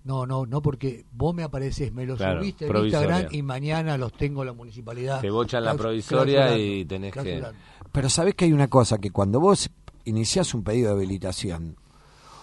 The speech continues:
Speaker 3: eh, está dividida la doctrina, pero en realidad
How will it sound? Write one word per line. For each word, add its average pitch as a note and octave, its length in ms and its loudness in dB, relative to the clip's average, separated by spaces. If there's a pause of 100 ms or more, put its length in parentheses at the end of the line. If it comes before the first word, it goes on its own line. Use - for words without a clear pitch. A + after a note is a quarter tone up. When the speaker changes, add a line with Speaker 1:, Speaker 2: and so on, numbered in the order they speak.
(300)
Speaker 3:
eh, G#2 540 -6 (120)
está - 360 0
dividida A#2 420 2
la G2 100 0
doctrina, F#2 560 -2
pero G#2 220 -4
en A2+ 60 -2
realidad C#3+ 580 2